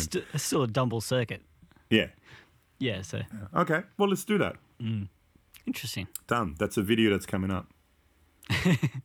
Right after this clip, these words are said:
Speaker 1: Um,
Speaker 2: Sure. Sounds good.
Speaker 1: um,
Speaker 2: Nice.
Speaker 1: uh, w-, uh, anyway, now that we've talked about, uh, and the, all the Line six stuff, we'll do all the Line six stuff too. We'll
Speaker 2: Oh,
Speaker 1: do
Speaker 2: yeah,
Speaker 1: a bunch of
Speaker 2: that
Speaker 1: videos.
Speaker 2: too.
Speaker 1: That's gonna be serious too.
Speaker 2: <laughs>
Speaker 1: Actually, just, just a thought,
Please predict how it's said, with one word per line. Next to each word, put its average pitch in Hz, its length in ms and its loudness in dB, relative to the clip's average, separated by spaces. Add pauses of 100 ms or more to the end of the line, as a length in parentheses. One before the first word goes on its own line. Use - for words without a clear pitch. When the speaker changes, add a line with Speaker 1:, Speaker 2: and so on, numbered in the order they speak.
(840)
Speaker 1:
Um, 90 680 2
Speaker 2:
Sure. 180 100 0 (460)
Sounds 110 220 -4
good. 110 180 -4 (960)
Speaker 1:
um, 92 200 0
Speaker 2:
Nice. - 400 -6 (100)
Speaker 1:
uh, - 40 -4
w-, - 280 -12
uh, 110 40 -6 (320)
anyway, 120 300 4
now 117 140 0
that - 120 -8
we've 98 120 -8
talked 98 200 0
about, 92 260 0
uh, 127 140 0
and 151 280 0
the, 135 100 4
all 123 180 2
the 113 60 6
Line 101 180 2
six - 180 -4
stuff, - 280 -4
we'll 92 100 0
do 98 140 4
all 87 100 4
the 82 80 4
Line 82 180 2
six - 200 -8
stuff - 200 -6
too. - 160 -4
We'll 139 100 0
Speaker 2:
Oh, 151 40 4
Speaker 1:
do 156 60 2
Speaker 2:
yeah, 117 60 0
Speaker 1:
a - 20 -6
bunch - 180 -2
of 123 80 0
Speaker 2:
that - 80 0
Speaker 1:
videos. 156 160 6
Speaker 2:
too. - 80 4
Speaker 1:
That's 165 180 4
gonna 90 140 6
be 85 80 6
serious 85 260 0
too. 92 140 2 (240)
Speaker 2:
<laughs> - 260 -10
Speaker 1:
Actually, 202 360 0 (220)
just, 202 260 2
just 214 200 2
a 190 60 8
thought, 165 420 2